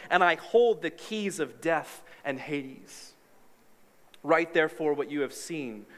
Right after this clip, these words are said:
what is now, and what will take place later.'"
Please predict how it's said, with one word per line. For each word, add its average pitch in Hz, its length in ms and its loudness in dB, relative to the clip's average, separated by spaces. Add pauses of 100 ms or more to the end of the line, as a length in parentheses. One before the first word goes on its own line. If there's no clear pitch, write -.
(100)
what 143 160 2
is 127 180 -4
now, 135 520 -2 (340)
and 135 140 -4
what 135 160 0
will 131 100 -6
take 127 260 -8
place 110 380 -12
later.'" 104 320 -10